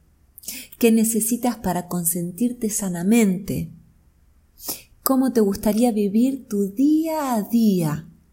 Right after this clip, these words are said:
¿Qué te hace, como me gusta a mí decir, silbar bajito y tranquilo mientras caminas? ¿Sabes cuando tienes esa calma interior y esa alegría, esa dicha? ¿Qué es lo que te hace sentir así?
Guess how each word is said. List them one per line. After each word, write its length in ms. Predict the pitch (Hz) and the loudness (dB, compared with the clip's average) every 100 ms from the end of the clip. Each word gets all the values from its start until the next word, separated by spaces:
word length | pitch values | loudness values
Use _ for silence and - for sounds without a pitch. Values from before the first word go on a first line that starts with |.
| _ _ _ _ _ - _ _ _ _ _ - | _ _ _ _ _ -20 _ _ _ _ _ 0
¿Qué 140 | 254 | 2
te 160 | 247 254 | 4 0
hace, 400 | 254 - 247 233 | 0 -2 -2 -2
como 220 | 185 185 | -6 -6
me 80 | 190 | -2
gusta 300 | 214 220 208 | -2 -2 -2
a 20 | |
mí 120 | 208 | 0
decir, 540 | 190 185 - 254 254 220 | -2 -4 -2 -2 0 0
silbar 460 | 226 202 220 226 | 0 2 2 0
bajito 580 | 214 196 - 269 262 214 | 0 -4 0 0 2 -4
y 60 | 214 | -6
tranquilo 600 | 196 190 190 226 233 220 | -6 -8 -4 -4 -2 -4
mientras 400 | 196 196 175 - | -6 -6 -10 -8
caminas? 520 | 180 180 226 220 196 | -10 -6 -4 -4 -4
¿Sabes 240 | 254 269 | -4 -6
cuando 240 | 254 196 180 | -6 -6 -4
tienes 300 | 208 214 202 | -4 -4 -6
esa 240 | - 180 | -8 -6
calma 320 | 202 208 190 | -6 -4 -4
interior 580 | 196 190 165 190 214 214 | -4 -4 -4 0 0 0
y 80 | 196 | 0
esa 200 | 196 226 | -2 -4
alegría, 580 | 185 - - 220 220 196 | -4 -4 -2 -2 0 0
esa 200 | - 170 | 0 0
dicha? 480 | 254 269 - 180 - _ _ _ _ - | -2 -4 -6 -10 -14 _ _ _ _ -8
¿Qué 240 | 247 247 | -4 -2
es 140 | 196 185 | -4 -6
lo 120 | 180 | -8
que 140 | 170 | -8
te 120 | 165 | -6
hace 360 | 170 160 - - _ _ | -4 -4 -8 -14 _ _
sentir 440 | - 175 160 165 143 | -8 -6 -6 -8 -6
así? 380 | 160 - 143 | -4 -4 -6